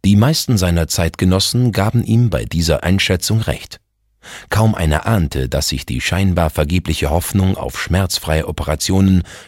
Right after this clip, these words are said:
schon bald erfüllen sollte und dass das Mittel dazu längst vorhanden war. Bereits vierzig Jahre zuvor hatte der junge Chemiker Humphrey Davy über die betäubende Wirkung von Lachgas berichtet.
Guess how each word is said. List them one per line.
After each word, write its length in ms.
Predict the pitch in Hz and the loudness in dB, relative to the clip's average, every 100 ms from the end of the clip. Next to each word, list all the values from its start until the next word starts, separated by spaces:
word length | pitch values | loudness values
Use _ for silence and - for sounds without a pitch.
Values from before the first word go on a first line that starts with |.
| - | -10
schon 280 | - 104 | -2 -2
bald 300 | 98 78 85 | 0 0 -2
erfüllen 400 | - - 156 82 | -4 -4 0 0
sollte 420 | 80 - - - - _ _ _ _ - | -2 -6 -8 -10 -12 _ _ _ _ -2
und 400 | 90 87 - - | 0 0 -2 -4
dass 160 | 78 | -4
das 200 | - - | -2 0
Mittel 280 | 98 123 101 | 2 2 2
dazu 520 | 85 82 - 117 117 - _ _ - | 0 -2 0 2 2 0 _ _ -4
längst 420 | 78 65 - - | -2 -2 -4 -4
vorhanden 460 | 107 117 92 123 | -2 0 -2 -6
war. 220 | - 57 - _ _ _ _ _ - - - | -8 -8 -12 _ _ _ _ _ -20 -20 -4
Bereits 360 | 110 113 160 - | 0 2 0 0
vierzig 500 | 143 139 - 117 - | -2 0 -2 -2 -2
Jahre 380 | 76 80 80 80 | 0 0 0 -2
zuvor 560 | 113 - 113 76 62 - - - | -2 -2 0 0 0 -6 -20 -12
hatte 260 | - 123 107 | -6 -2 0
der 120 | 95 | 2
junge 280 | 85 113 117 | 4 4 4
Chemiker 680 | 90 - 92 82 80 92 90 | 2 2 2 4 2 0 2
Humphrey 360 | 110 - - 65 | 0 -2 -4 -2
Davy 480 | - 82 73 85 101 - - - _ | 0 2 2 2 2 -2 -12 -20 _
über 200 | 104 101 | 0 2
die 160 | 101 110 | 2 2
betäubende 680 | 101 - 139 143 127 95 | 0 0 0 2 2 2
Wirkung 380 | 78 80 - 98 | 2 0 0 -2
von 180 | 98 135 | 0 0
Lachgas 580 | 104 67 - - 53 - | 0 -2 -6 -8 -6 -6
berichtet. 580 | 69 71 69 - - | -6 -6 -6 -8 -10